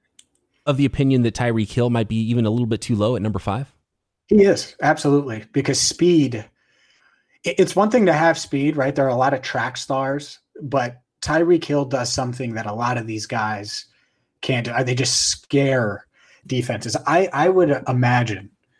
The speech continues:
Speaker 2: that corners across the league are more scared and afraid of Tyreek Hill, that he puts fear in defensive coordinators and secondaries more so than, let's say, a Michael Thomas.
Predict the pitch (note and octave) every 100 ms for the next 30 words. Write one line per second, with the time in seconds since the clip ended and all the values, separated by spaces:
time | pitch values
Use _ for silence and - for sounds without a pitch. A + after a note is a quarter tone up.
0 | _ _ - A#2+ B2+ A#2 - _ _ _
1 | - - D#3+ D#3+ D#3+ C#3 C#3+ C#3 B2 -
2 | A#2 A#2+ A#2+ A#2 B2 B2 - - - C3
3 | C3 A#2+ A2+ A2 - C3+ C3 A2+ G#2 G#2
4 | _ _ _ _ _ _ - B2 A#2+ C#3
5 | C#3 B2+ A#2+ - G#2+ - - B2+ C3 C3
6 | D#3+ - - D3+ C#3+ B2+ C#3+ C3 B2 -
7 | C#3 B2 B2 B2 A#2 G#2+ C3 A#2 A#2 -
8 | G#2+ G#2 - - - _ - D#3 C#3+ D3
9 | C3+ B2+ B2 A#2+ A#2+ B2+ A#2 A2+ G#2 -
10 | _ _ C3+ C3 B2+ - A#2 G2 -